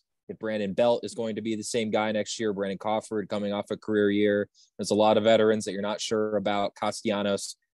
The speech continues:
you know, was one of the best hitters in the game this year. You need a surefire bat in the middle of that lineup. So I'm gonna say Castellanos, the Giants.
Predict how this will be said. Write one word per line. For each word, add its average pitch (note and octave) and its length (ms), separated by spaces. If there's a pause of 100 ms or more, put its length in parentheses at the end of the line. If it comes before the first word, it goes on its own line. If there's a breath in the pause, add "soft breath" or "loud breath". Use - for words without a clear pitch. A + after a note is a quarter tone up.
(100)
you F#2+ 60
know, F#2 60
was G2 100
one G#2+ 120
of G2+ 60
the F#2 40
best G2 240
hitters G2+ 240
in G2+ 80
the F#2+ 80
game G#2 220
this G2+ 240
year. G2+ 120
You G2+ 80
need G2+ 100
a F2+ 60
surefire G2 600
bat F#2 220
in - 40
the F#2 120
middle F#2 120
of F2+ 80
that F2+ 160
lineup. F2+ 360
So F2+ 280
I'm F2+ 120
gonna F2+ 120
say F2+ 180
Castellanos, F2 600
the - 80
Giants. - 540